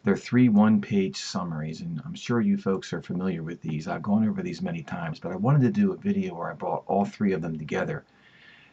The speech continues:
because I think this is the most critical information that we can tell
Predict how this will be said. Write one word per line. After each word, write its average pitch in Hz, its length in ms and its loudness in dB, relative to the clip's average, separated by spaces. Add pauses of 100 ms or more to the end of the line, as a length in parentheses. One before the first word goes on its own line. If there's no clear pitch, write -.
(120)
because 107 200 4
I 104 100 4
think 110 220 4
this 143 260 0
is 104 120 0
the 104 80 2
most 98 240 4
critical 127 520 0
information 92 580 -2
that 78 120 -6
we 67 120 -6
can - 160 -10
tell 90 440 -6